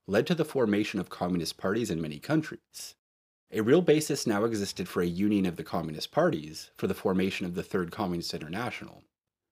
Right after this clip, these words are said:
As mentioned earlier, Lenin and the Bolsheviks had given the call for the formation of the Third International in nineteen fourteen. Now they took the initiative for actually setting it up. In January nineteen nineteen, Lenin addressed an open letter to the workers of Europe and America,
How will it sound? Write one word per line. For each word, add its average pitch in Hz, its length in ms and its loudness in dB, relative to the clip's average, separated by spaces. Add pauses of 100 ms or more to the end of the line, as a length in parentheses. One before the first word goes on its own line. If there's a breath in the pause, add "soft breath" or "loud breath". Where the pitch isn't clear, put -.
(120)
As 101 180 -2
mentioned 110 320 0
earlier, 104 540 0 (100)
Lenin 120 320 4
and 156 100 6
the 143 60 4
Bolsheviks 101 520 2
had 92 120 -2
given 92 240 0
the 85 80 -2
call 92 260 -4
for 90 120 -4
the 87 80 -4
formation 90 500 -2
of 82 80 -4
the 82 100 -4
Third 90 220 -2
International 90 580 -2
in 80 80 -6
nineteen 80 400 -10
fourteen. - 720 -8 (500)
Now 113 160 4
they 160 120 4
took - 220 -2
the 117 100 2
initiative 98 380 0
for 80 120 -8
actually 80 340 -6
setting - 300 -8
it - 140 -14
up. - 220 -4 (840)
In 113 120 -2
January 180 400 6
nineteen 127 360 4
nineteen, 90 720 0
Lenin 120 260 4
addressed 113 400 2
an 87 80 -2
open 113 300 0
letter 107 200 6
to - 120 -8
the 92 80 0
workers 87 340 0
of 82 140 -4
Europe 104 300 2
and 80 100 0
America, 101 720 0